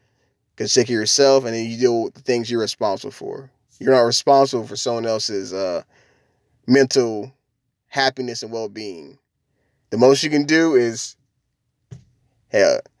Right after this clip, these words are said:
try, try to, to get someone on the right path. If they refuse to listen, that's on them. But you did your part by just trying to,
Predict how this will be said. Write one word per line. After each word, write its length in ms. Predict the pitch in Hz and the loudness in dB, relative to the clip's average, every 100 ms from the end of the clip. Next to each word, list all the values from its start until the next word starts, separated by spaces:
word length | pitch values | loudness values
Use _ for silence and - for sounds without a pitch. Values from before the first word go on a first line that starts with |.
| _ _ _ | _ _ _
try, 260 | - 127 113 | 4 4 4
try 180 | - 139 | 2 0
to, 100 | 135 | 2
to 140 | 135 131 | -2 -4
get 140 | 139 | -4
someone 220 | 135 139 | 0 0
on 60 | 120 | 0
the 60 | |
right 260 | 107 117 110 | 0 0 0
path. 460 | - 95 69 - _ _ _ - | -4 -6 -6 -12 _ _ _ -20
If 100 | 160 | -6
they 120 | 117 | -4
refuse 360 | 117 - 127 120 | -4 -4 -4 -4
to 80 | 117 | 0
listen, 540 | 127 131 - 127 120 | 4 4 2 0 2
that's 220 | 120 120 | 0 2
on 180 | 135 117 | 0 0
them. 360 | 117 101 87 - _ _ _ _ _ _ _ _ _ - | -2 -4 -6 -12 _ _ _ _ _ _ _ _ _ -4
But 200 | 107 101 | -2 2
you 100 | 127 | 2
did 260 | 135 135 131 | 4 4 6
your 120 | 127 | 2
part 340 | - 127 113 | 4 4 4
by 120 | 113 | 0
just 220 | 110 110 - | -2 -4 -2
trying 220 | 117 107 | 0 0
to, 240 | 95 82 | -4 -8